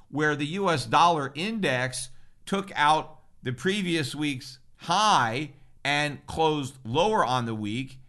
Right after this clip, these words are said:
and gold took out the previous week's low and closed higher. In fact, gold closed just under seventeen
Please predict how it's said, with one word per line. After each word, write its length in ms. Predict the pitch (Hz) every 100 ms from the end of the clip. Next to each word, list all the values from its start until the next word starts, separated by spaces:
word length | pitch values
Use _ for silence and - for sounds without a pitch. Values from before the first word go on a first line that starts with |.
| _ _ -
and 240 | 143 135
gold 460 | 131 202 220 175 127
took 200 | 190 -
out 240 | 165 165
the 60 | 135
previous 580 | - 180 185 160 151 127
week's 460 | 143 139 117 - -
low 560 | 123 180 220 143 143 -
and 180 | 143 143
closed 420 | 156 147 135 -
higher. 420 | 175 214 165 135
In 80 | 131
fact, 360 | 165 147 117
gold 360 | 156 175 175 139
closed 420 | - 156 143 -
just 320 | 170 190 185 -
under 420 | 165 170 139 135 - - -
seventeen 1040 | - - 180 180 180 147 - 175 165 151